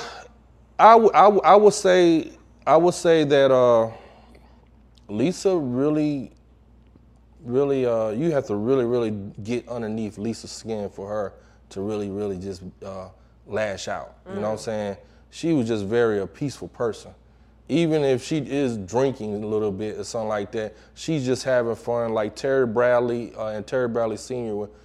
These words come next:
Speaker 1: on Moyer Drive back in the day, you know, for a lot of y'all new ones, you know what I'm saying?
Speaker 2: <laughs>
Speaker 1: Uh,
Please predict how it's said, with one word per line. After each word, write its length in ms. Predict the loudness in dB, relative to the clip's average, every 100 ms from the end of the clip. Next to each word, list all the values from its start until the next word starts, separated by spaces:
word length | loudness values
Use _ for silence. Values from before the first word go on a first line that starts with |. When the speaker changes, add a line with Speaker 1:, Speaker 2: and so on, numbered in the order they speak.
| _ _
Speaker 1:
on 160 | -4 -2
Moyer 300 | 0 -2 0
Drive 760 | 0 2 0 -4 -8 -16 -8
back 200 | -6 -6
in 80 | -6
the 40 |
day, 340 | -2 0 0 -4 -16 -16
you 100 | -10
know, 120 | -10
for 360 | -8 -4 -4 -6 -16 _ _ _ -12
a 40 |
lot 240 | -4 -2 -2
of 60 |
y'all 160 | -2 -2
new 140 | -2
ones, 320 | 0 -2 -4
you 80 | -4
know 120 | -4
what 160 | -4 -4
I'm 80 | -2
saying? 460 | 2 0 0 -8 -4
Speaker 2:
<laughs> 60 |
Speaker 1:
Uh, 420 | 2 6 6 6